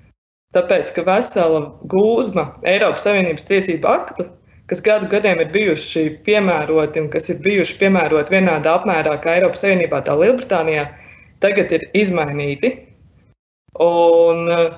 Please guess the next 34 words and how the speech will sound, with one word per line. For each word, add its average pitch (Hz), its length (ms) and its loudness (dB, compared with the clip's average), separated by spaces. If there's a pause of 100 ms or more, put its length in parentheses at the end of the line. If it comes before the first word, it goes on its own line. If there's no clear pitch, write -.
(200)
prakse 190 400 -2
tikai 208 380 0
rādīs, 233 480 0
cik 214 180 -10
lielas 196 640 0 (240)
svars - 560 -2 (100)
būs, 190 300 -2 (100)
uh, 165 320 2
būs 196 240 2
šīm 151 160 -6
izmaiņām. 143 540 -8 (1500)
Tā - 140 -18
kā, 180 140 2 (200)
ja 175 120 2
jums 202 200 0
gadījumā 190 460 0
ir 160 140 -2
ar, 170 80 2
uh, 170 180 2
līguma 196 300 -2
partneriem, 165 580 -2
uh, 156 140 -6 (180)
vienošanās 175 540 -2
par - 120 -10
to, 196 140 2
ka 190 140 -2
jūsu 180 240 -2
līgumiem 180 360 2
būs 156 200 -2
piemērojams 160 640 2
Lielbritānijas 160 640 -2 (720)
likums, 220 640 0 (100)
tad, 185 320 2
uh, 175 380 2